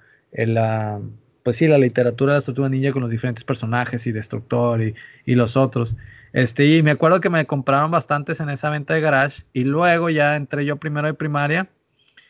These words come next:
y sa-, y saqué un ocho y para mi mamá, que era, que es maestra, no sé si todos los hijos de maestra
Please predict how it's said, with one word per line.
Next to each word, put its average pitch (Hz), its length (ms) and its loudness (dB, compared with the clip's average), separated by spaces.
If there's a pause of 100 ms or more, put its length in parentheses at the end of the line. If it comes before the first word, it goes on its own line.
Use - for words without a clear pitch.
(220)
y - 80 -10
sa-, - 180 -6
y 139 140 2
saqué 143 540 0
un 151 180 0
ocho 156 440 0
y 147 100 -4
para 135 180 0
mi 131 100 -2
mamá, 127 420 -2 (180)
que 113 100 -10
era, 123 200 -6 (160)
que 117 80 -4
es 113 60 -6
maestra, 131 580 -2 (460)
no 131 80 -4
sé 139 100 -4
si 160 120 0
todos 165 200 4
los 180 160 2
hijos 175 160 0
de 185 80 0
maestra 165 680 0